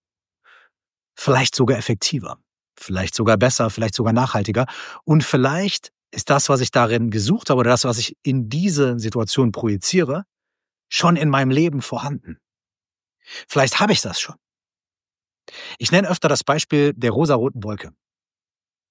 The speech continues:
Guter Freund von mir aus Frankfurt hat mir mal ein wundervolles Beispiel genannt. Der hat gesagt,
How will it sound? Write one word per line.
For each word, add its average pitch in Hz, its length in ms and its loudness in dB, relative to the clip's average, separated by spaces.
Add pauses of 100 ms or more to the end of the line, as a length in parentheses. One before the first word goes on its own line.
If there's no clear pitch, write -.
(140)
Guter 180 220 4
Freund 123 240 0
von 107 120 -2
mir 104 160 -2
aus 95 120 -8
Frankfurt 120 420 -2 (320)
hat - 120 -18
mir 131 80 4
mal 131 120 2
ein 135 320 -6 (140)
wundervolles 151 640 0
Beispiel 92 320 -8
genannt. - 320 -18 (400)
Der 120 80 -4
hat 104 40 -2
gesagt, 147 340 0